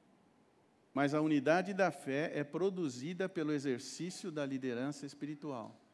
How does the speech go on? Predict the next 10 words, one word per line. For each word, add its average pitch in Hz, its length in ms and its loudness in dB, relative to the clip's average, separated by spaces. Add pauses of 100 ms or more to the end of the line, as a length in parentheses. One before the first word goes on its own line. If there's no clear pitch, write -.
(220)
através 131 320 0
do 131 140 -2
ensino, 180 600 -2 (540)
através 131 460 -2
da 127 100 -2
orientação, 127 800 -4
da 131 160 -2
exortação, 131 840 -4 (320)
do 135 120 -6
consolo, 143 760 -4